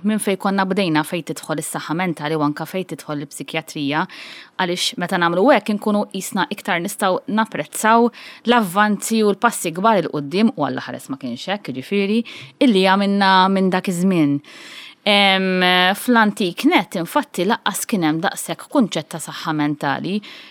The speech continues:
jew aħjar ngħid li s-saħħa mentali ma kellix, ma kienx diviżjoni għalija, imma kienet qisha parti minn sezzjonijiet oħra tal-mediċina. Allura ma kellekx dawk is-psychiatrists, dawk il-mental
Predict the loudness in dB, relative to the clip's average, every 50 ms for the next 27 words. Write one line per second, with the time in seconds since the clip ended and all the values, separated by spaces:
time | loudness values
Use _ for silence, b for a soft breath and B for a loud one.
0 | B B 4 6 6 4 4 2 2 2 2 4 4 4 4 4 4 2 2 2
1 | 2 0 -2 -2 -4 -4 -2 -2 0 0 0 0 2 4 4 4 4 2 0 2
2 | 2 2 2 4 2 2 4 2 2 2 2 2 2 2 4 4 4 2 2 0
3 | -2 0 2 2 2 2 0 -2 0 0 2 2 2 2 2 2 2 2 0 0
4 | 2 2 2 2 2 4 4 4 4 4 4 2 2 2 0 -2 -4 -2 2 2
5 | 2 2 0 _ _ _ 2 2 2 0 -2 -4 -2 0 0 0 -2 B B B
6 | B B B B 6 6 6 4 2 2 0 0 0 0 2 2 4 4 4 2
7 | 0 0 -2 -2 0 -2 0 0 0 0 0 0 -2 -2 -4 -4 -2 -2 -2 0
8 | 0 0 0 -2 -4 B B B B B B B B B 2 2 4 4 2 2
9 | 0 2 2 2 0 0 0 -2 -2 -2 -4 -8 -4 -2 -2 -2 -2 -2 -2 -2
10 | -4 -4 -8 -8 -8 -6 -4 -4 -4 -2 -2 -2 -2 -2 -2 -4 -6 -8